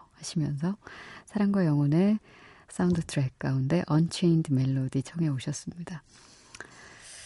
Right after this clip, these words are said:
어, 그리고, 어, 이현승 씨도 역시, 어, 지금 중년의 나이지만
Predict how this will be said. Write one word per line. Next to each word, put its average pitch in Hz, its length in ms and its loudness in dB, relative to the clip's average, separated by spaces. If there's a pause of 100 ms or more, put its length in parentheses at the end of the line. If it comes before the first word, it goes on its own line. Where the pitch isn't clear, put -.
(380)
어, 170 320 -2
그리고, 208 800 6
어, 175 400 2
이현승 254 560 8
씨도 180 320 4
역시, 160 520 2 (120)
어, 151 300 -2
지금 170 760 6
중년의 196 600 8
나이지만 135 760 2